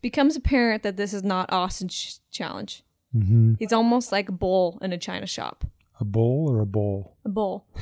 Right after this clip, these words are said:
Speaker 2: <laughs> A bowl?
Speaker 1: Say it the other way.
Speaker 2: <laughs> A bowl?
Speaker 1: What did I say?
Speaker 2: A bowl?
Speaker 1: A bowl.
Speaker 2: <laughs> A bowl. They're stacking bowls, so I didn't wanna get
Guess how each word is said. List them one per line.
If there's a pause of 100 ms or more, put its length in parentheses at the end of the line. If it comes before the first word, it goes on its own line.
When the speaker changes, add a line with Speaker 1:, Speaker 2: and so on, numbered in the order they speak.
(500)
Speaker 2:
<laughs>
A
bowl? (160)
Speaker 1:
Say
it
the
other
way. (200)
Speaker 2:
<laughs>
A
bowl? (340)
Speaker 1:
What
did
I
say? (160)
Speaker 2:
A
bowl? (200)
Speaker 1:
A
bowl. (220)
Speaker 2:
<laughs>
A
bowl. (140)
They're
stacking
bowls,
so
I
didn't
wanna
get